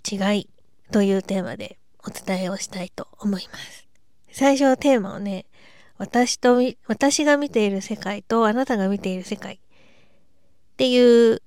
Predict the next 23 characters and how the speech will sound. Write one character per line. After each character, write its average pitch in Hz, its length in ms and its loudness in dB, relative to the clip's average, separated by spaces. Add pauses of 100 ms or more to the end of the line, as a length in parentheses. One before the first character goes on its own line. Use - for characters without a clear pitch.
タ 226 140 4
イ 208 80 0
ト 208 160 0
ル 208 140 0
に 202 380 -4
し - 180 -6
よ 220 80 0
う - 20 -4
か 185 160 -12
な 190 200 -10
っ - 40 -14
て - 220 -18
思 190 160 -8
っ 196 40 -10
た - 160 -20
ん - 40 -20
で - 140 -20
す - 100 -20
け - 120 -18
ど、 147 240 -14 (720)
あ 220 100 -6
な 311 160 -2
た - 240 -8